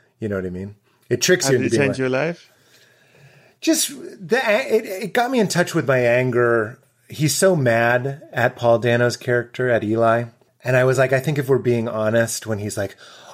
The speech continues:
Speaker 1: "Aren't you an ambassador of the Holy Spirit? Can't you hear my son?" I was like, "Yeah, we all sort of feel that way, don't we?" Like, we all have that anger.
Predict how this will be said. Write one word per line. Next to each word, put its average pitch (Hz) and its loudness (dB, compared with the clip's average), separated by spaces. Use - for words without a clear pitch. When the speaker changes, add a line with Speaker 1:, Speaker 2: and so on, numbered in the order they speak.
Speaker 1:
"Aren't 208 0
you 415 4
an 415 2
ambassador 320 2
of 370 -4
the 381 4
Holy 311 2
Spirit? - 0
Can't - 0
you 415 2
hear 294 2
my 349 0
son?" 277 -2
I 170 -2
was 175 0
like, 170 -2
"Yeah, 220 -8
we 156 -2
all 190 2
sort 202 0
of 202 -4
feel 202 2
that 117 2
way, 110 -4
don't 131 -2
we?" 98 -14
Like, 131 2
we 156 4
all 175 2
have 156 0
that 139 4
anger. 101 0